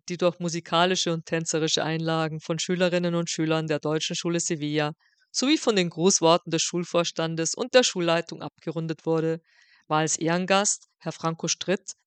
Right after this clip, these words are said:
der Konsul der Bundesrepublik Deutschland in Malaga, angereist. Und ganz in der Linie dieser großartigen Wettbewerbe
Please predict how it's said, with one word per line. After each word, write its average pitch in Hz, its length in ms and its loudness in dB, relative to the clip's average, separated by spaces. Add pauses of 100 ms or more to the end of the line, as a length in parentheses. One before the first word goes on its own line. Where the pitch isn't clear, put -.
der 160 80 -4
Konsul 170 640 0
der 156 120 0
Bundesrepublik 170 840 -2
Deutschland 160 640 0
in 214 100 -2
Malaga, 156 560 -2
angereist. 147 760 -8 (140)
Und 175 120 -8
ganz 220 240 6
in 233 100 -8
der 220 120 4
Linie 208 340 0
dieser 165 240 -2
großartigen 185 720 0
Wettbewerbe 160 840 -2